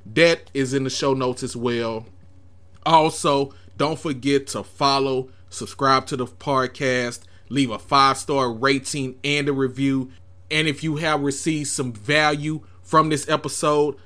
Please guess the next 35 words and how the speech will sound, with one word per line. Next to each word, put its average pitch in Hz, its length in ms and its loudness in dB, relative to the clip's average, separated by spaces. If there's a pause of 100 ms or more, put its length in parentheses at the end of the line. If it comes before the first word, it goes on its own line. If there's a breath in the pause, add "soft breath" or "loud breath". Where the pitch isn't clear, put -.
(160 soft breath)
I 131 80 2
would 139 180 0
like 135 220 0
to 127 180 -2
encourage 139 600 -2
you 131 140 -4
to 110 180 -8
share, 143 720 0 (220 soft breath)
share, 135 680 0 (240 soft breath)
share 160 340 0
this 143 140 0
podcast 131 760 -2
with 131 220 -4
others. 110 380 -6 (240 soft breath)
And 113 180 -8
one 156 240 0
more 151 180 4
thing 139 340 0
before 123 340 0
we 110 120 -6
get 131 300 2
up 147 180 0
out 127 180 2
of 117 60 -2
here, 117 380 -4 (340 soft breath)
don't 156 320 2
forget 147 600 0
to 117 120 -6
check 139 440 -2
out 127 300 0
the 110 140 -6
Reggie, 139 720 0 (160 loud breath)
the 107 140 -8
Growth 139 420 0 (140)
Advocate 139 720 0